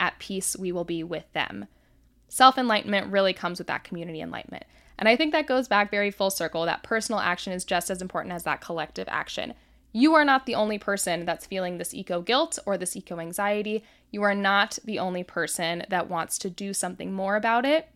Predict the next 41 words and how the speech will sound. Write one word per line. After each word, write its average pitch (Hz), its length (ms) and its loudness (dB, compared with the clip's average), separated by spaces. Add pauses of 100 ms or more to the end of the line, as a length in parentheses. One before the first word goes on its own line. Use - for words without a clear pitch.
(260)
And - 80 6
you're 294 100 10
also 349 200 6
not 320 260 4
the 311 80 2
only 302 160 4
person 285 320 2
that 240 320 2
deserves 214 760 2
some 190 520 0
peace - 480 -2
around 165 320 -2
the 160 60 -10
subject. - 560 -8 (600)
Talk 214 220 0
to - 80 -4
your 208 80 0
friends, 302 500 4
talk 233 220 -4
to 294 120 -4
your 269 80 2
neighbors, 220 640 0
but 226 220 -4
also 202 460 2
give 302 180 -2
yourself 262 340 -2
some 185 260 -4
grace. 185 560 0 (220)
Say, 214 540 6
"It's 214 220 0
okay 220 440 8
if 202 140 2
every 202 220 2
once 196 280 0
in 196 40 -2
a - 20 0
while 180 300 4
I 180 120 2
produce 175 360 -6
some 175 180 -8
trash. - 500 -6